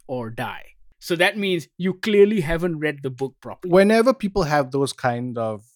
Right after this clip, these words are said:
Speaker 2: of arguments, I can empathize. I can see where they're coming from, right? But for me
Speaker 1: I, I understand that because you're still not over the fact that Jason Momoa is Aquaman.
Speaker 2: I can't
Speaker 1: I
Speaker 2: get over the
Speaker 1: understand.
Speaker 2: fact that Jason Momoa is Aquaman. But here's my thing. With regards to The Sandman,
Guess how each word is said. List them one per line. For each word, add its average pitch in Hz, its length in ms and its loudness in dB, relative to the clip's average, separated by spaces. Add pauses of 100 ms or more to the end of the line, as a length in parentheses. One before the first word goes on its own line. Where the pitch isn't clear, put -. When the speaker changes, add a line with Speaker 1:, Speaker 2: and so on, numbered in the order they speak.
Speaker 2:
of 117 300 -4
arguments, 120 720 -6 (420)
I 180 120 4
can 196 180 2
empathize. 143 480 -2
I 156 80 -4
can 165 160 -2
see 220 260 -2
where 185 120 4
they're 147 100 -2
coming 123 340 -10
from, - 200 -18 (200)
right? 127 260 -6 (360)
But 170 320 2
for 190 220 0
me 214 400 2
Speaker 1:
I, 269 220 2
I - 20 6
understand 196 500 2
that 170 140 0
because 175 260 0
you're 220 160 2
still 226 240 0
not 185 240 2
over 175 260 2
the 165 100 0
fact 160 240 0
that 147 80 -4
Jason 151 340 -6
Momoa 139 420 -4
is 120 80 -10
Aquaman. 120 120 -10 (100)
Speaker 2:
I 247 160 4
can't 220 280 2
Speaker 1:
I 165 40 -2
Speaker 2:
get 165 120 4
over 151 100 2
the 147 120 -2
Speaker 1:
understand. 131 80 -6 (140)
Speaker 2:
fact 120 80 -12
that 127 80 -10
Jason 123 320 -10
Momoa 113 300 -10
is 101 80 -10
Aquaman. 113 320 -8 (300)
But 202 160 0
here's 277 200 2
my 170 180 0
thing. 170 300 -8 (340)
With 196 240 2
regards 220 380 2
to 208 100 -12
The 156 140 -4
Sandman, 131 800 -8